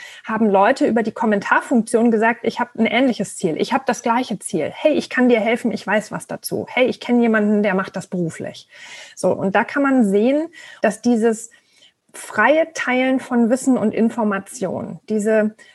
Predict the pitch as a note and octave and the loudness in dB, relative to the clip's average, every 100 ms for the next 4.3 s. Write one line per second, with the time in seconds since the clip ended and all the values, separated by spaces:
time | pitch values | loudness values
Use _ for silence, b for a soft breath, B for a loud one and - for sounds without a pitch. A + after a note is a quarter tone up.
0 | b - D#4 D4 B3 B3+ A#3 - A3+ A3+ | b 2 2 2 2 2 0 -2 -2 0
1 | A3 G#3+ C4 - - F#3 G3+ F#3+ G3 - | 0 2 2 0 -4 -4 -4 -6 -8 -8
2 | G#3 G#3 A#3 A#3 G3+ D4 C4+ - A#3+ - | -2 0 0 2 0 2 0 0 -2 -2
3 | F3+ - E3 - G3 - G#3 - - B3 | -6 -4 -10 -6 -6 -4 -8 -2 2 4
4 | C4+ - - | 2 -2 -12